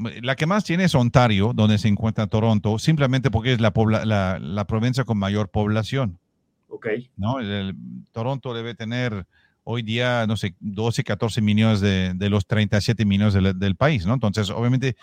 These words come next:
Speaker 1: es la, es una provincia muy grande. Es la segundo, es la, la segunda provincia en tamaño. Quebec es la más gra-, es la provincia más grande en,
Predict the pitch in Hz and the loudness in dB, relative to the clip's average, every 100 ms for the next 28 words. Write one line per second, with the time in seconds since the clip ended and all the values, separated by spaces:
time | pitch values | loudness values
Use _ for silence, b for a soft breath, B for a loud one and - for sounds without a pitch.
0 | B 120 117 117 - - 123 113 107 113 | B -8 -6 -6 -8 -6 -4 -2 -2 -2
1 | 113 101 107 104 101 98 143 202 _ _ | 0 2 2 0 0 0 -2 -6 _ _
2 | - 123 131 - 113 151 180 131 95 - | -4 0 0 2 2 4 4 2 0 -4
3 | _ - - 107 113 107 123 160 135 117 | _ -16 -10 -6 -4 -2 0 2 2 0
4 | 131 120 120 - 104 98 104 101 107 127 | 0 -2 -4 -2 -2 0 0 0 0 -2
5 | 226 - 127 143 139 117 104 104 95 98 | -4 -4 0 0 -2 -2 0 0 0 -4
6 | 98 98 95 90 101 107 104 95 95 110 | -4 -2 -2 -2 0 0 0 -2 -2 -2
7 | 110 107 104 98 90 | 0 0 0 -2 -4